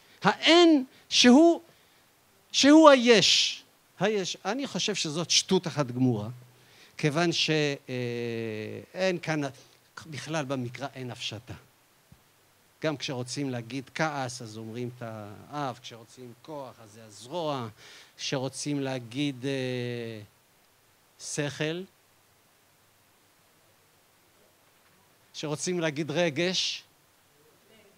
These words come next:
לא. זה השכל.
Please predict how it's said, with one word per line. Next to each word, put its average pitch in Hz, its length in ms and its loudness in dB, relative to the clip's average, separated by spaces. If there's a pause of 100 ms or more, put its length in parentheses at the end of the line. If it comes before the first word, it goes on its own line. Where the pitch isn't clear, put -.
(480)
לא. 147 360 -2 (1700)
זה 185 160 -8
השכל. 147 420 -12